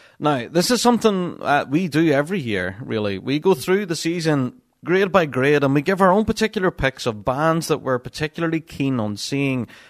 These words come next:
and the reasons why. Now, I have to stress, every year that we do this episode of the podcast, we get the same complaints every year.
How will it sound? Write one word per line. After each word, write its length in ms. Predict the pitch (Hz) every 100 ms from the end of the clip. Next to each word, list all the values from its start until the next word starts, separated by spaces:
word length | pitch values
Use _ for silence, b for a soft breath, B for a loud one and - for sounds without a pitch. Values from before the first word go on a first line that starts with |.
| B B -
and 160 | - 120
the 60 |
reasons 340 | 110 107 107 98
why. 420 | 156 180 117 92 _ _ -
Now, 340 | 147 139 110 -
I 80 | 147
have 400 | 143 147 156 151
to 160 | - 123
stress, 580 | - - 110 95 - - _ -
every 360 | 143 208 208 220
year 300 | 135 143 147
that 140 | 151
we 280 | 107 123 113
do 300 | 110 117 139
this 280 | 151 151 120
episode 500 | 110 147 139 143 135
of 60 |
the 80 | 113
podcast, 580 | 117 110 107 147 120 - B B B B
we 200 | 139 151
get 280 | 139 131 -
the 100 | 131
same 520 | - - 151 165 165
complaints 840 | - 127 - 127 127 113 - - - _ _
every 520 | 117 110 113 110 107
year. 540 | 98 101 101 82 104